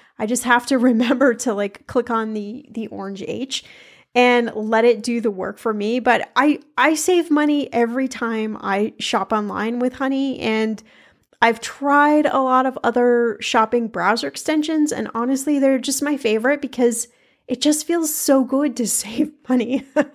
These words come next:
<laughs> all the time. So if you're doing any kind of online shopping, I just think it is imperative that you're using, um,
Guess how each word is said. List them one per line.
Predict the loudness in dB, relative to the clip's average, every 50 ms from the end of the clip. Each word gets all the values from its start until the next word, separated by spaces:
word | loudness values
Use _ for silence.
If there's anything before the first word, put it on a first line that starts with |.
| -4 -4 -4 -8
<laughs> | -20 -20 -20 -20 -20 -20 _ _ _ 0 2
all | 4 4 4 4
the | 2 2
time. | 0 0 -6 -4 -4 -4 -6 -6
So | -6 -2 2 2 2 2 2 0 -4 -6 _ _ _ _ _ _ _ _ -4
if | -2 -2 -2 0 0
you're | 0 2
doing | 4 4 4 4 2 0 -2 -6 -4 0
any | 2 2 4 4 2 0 0 -2
kind | -6 -8 -6 -4 -2 0 0 0 0
of | 0 -2 -2 -2
online | -2 -2 -2 0 -2 -2 -2 -2 -2
shopping, | 0 0 0 0 0 0 -2 -2 -2 -2 -2 0
I | 0 2
just | 2 0 -4 -4 0 0
think | -2 -2 -2 -2
it | -2 0
is | 2 2 2 2 0 0 -2 -4 -4 -6 -8 -10 _ _ _ _ _ _ _ _ _ 0
imperative | 0 0 0 -2 -4 -4 -2 0 0 -2 0 2 2 2 2 2 0 0 0
that | 0 2
you're | 2 0 0
using, | 0 -2 -6 -6 -4 -2 0 0 0 0 -2 -4 -6 -10 -10 -8 -8
um, | -6 -6 -6 -6 -6 -6 -6 -6 -8 -10 -14 -16